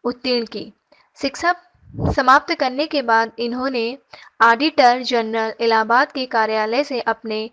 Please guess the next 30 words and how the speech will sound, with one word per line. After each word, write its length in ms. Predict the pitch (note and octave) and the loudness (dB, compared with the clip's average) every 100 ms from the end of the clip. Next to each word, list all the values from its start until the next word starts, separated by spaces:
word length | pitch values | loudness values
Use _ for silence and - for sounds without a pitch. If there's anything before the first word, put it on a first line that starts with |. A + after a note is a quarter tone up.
| _ _ | _ _
कामकाजी 640 | - A#3 C#4 C#4+ A3+ A3 A3+ | 2 4 4 2 2 0 -6
जीवन 340 | A3 A3 C4+ | -4 -4 -4
की 140 | C4 | -6
शुरुआत 480 | B3 A#3+ G#3+ G#3 F#3+ | -6 -2 0 0 -2
की। 220 | - G3 - _ - - - - - | -6 -18 -18 _ -20 -20 -20 -18 2
कार्यालय 480 | B3 B3 C4+ D#4 E4+ | 6 6 4 2 0
एवं 300 | C4+ B3 B3+ | 0 -2 -4
विद्यालय 420 | B3 A#3 B3 A#3+ | -8 -8 -2 -2
की 180 | C#4+ D4 | -2 -4
नौकरी 400 | B3 A3+ A3 C#4+ | -4 -6 -4 -6
के 200 | D4 C4 | -6 -6
बाद 360 | B3 G#3+ G#3 A3 _ _ - - - - _ - - - - - - _ _ - | 0 2 2 0 _ _ -14 -10 -10 -12 _ 0 2 4 2 -4 -14 _ _ -4
इन्होंने 440 | C4 C#4+ D4 A#3+ | -2 0 0 -2
आकाशवाणी 800 | - A#3 A3+ B3 C#4 C4 A3+ B3 | 0 0 2 0 0 -4 -4 -4
में 160 | B3 - | -6 -2
एक 240 | A#3 A#3+ | -2 -2
सहायक 440 | - A3+ A3 C4 - - - - | -4 -2 0 -2 -4 -20 -20 -10
प्रोड्यूसर 640 | - A#3+ A#3+ B3 D4+ D#4+ F4 _ _ - | 2 2 2 2 4 4 2 _ _ -10
के 140 | C4 B3 | -4 -2
रूप 240 | C4 D#4 | 0 -2
में 100 | A#3+ | -4
कार्य 320 | A3+ G#3 G#3 | -2 0 0
किया। 340 | G#3 G#3+ A3 D#4 _ _ - | -4 -4 -4 -6 _ _ -2
सन 180 | C#4+ | 0
उन्नीस 360 | D4 C4 C#4+ E4 | 0 -4 -6 -4
सौ 100 | E4 | -4
पैंसठ 360 | D4 A#3 C#4+ D4 | -2 -4 -4 -6
में 160 | C4 A#3 | -6 -8
इन्होंने 420 | A#3 A#3 A#3 A3+ | -6 -4 -4 -4
दिनमान 600 | A3+ C4+ D#4 C#4 A3 A3+ | -4 -4 -2 0 0 -2